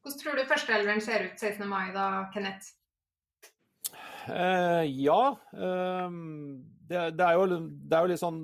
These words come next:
Speaker 2: den der usikkerheten med at vi ikke har sett mye til Chamba og, og Gunnarsson, eh, for eksempel. Eh, men, men jeg har nå prøvd meg, eh, med, med Viljar Myra, eh, selvfølgelig bakerst. Eh, legenden Wilsvik på høyre bekk,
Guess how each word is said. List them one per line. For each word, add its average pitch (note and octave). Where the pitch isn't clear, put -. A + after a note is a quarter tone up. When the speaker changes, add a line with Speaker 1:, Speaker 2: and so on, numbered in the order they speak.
Speaker 2:
den C#3+
der D3
usikkerheten C3+
med D3+
at D3
vi D3+
ikke C3+
har C3+
sett C3+
mye A#2
til C#3+
Chamba B2
og, C3
og B2+
Gunnarsson, B2
eh, B2+
for -
eksempel. F3
Eh, D#3+
men, E3
men D#3+
jeg D#3+
har D3+
nå E3
prøvd C3+
meg, G#3+
eh, E3+
med, D#3
med D3+
Viljar C#3
Myra, C3
eh, C#3+
selvfølgelig D3
bakerst. E3+
Eh, D3
legenden D#3
Wilsvik C#3+
på D3
høyre C#3+
bekk, F3+